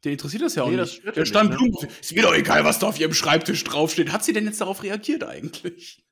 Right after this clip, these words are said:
Speaker 1: <laughs>
Speaker 2: Ja, ja, der ist ein bisschen
Speaker 1: Ja.
Speaker 2: dumm. Der ist halt verliebt, ne? Ja, wenn man verliebt ist,
Speaker 1: Ja.
Speaker 2: macht man sowas, ne?
Speaker 1: Mhm.
Speaker 2: Jetzt geht er nämlich auf ein Date zusammen mit Kiana James, ne? Ist ja schön für ihn. Und die anderen, und das ist jetzt sehr witzig, gehen ins Büro. Ja,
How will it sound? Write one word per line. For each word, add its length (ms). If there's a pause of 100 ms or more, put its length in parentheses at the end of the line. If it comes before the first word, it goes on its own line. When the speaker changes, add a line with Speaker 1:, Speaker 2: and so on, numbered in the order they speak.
Speaker 1:
<laughs> 160 (480)
Speaker 2:
Ja, 440 (100)
ja, 140
der 100
ist 120
ein 40
bisschen 220
Speaker 1:
Ja. 40
Speaker 2:
dumm. 180
Der 80
ist 100
halt 100
verliebt, 400
ne? 260
Ja, 140
wenn 60
man 80
verliebt 260
ist, 80
Speaker 1:
Ja. 40
Speaker 2:
macht 180
man 100
sowas, 300
ne? 180 (380)
Speaker 1:
Mhm. 100
Speaker 2:
Jetzt 160
geht 260
er 160
nämlich 400
auf 140
ein 100
Date 360 (120)
zusammen 360
mit 100
Kiana 340
James, 380
ne? 260
Ist 120
ja 80
schön 240
für 100
ihn. 240 (480)
Und 160
die 160
anderen, 500
und 120
das 100
ist 100
jetzt 200
sehr 200
witzig, 320
gehen 180
ins 180
Büro. 500 (460)
Ja, 180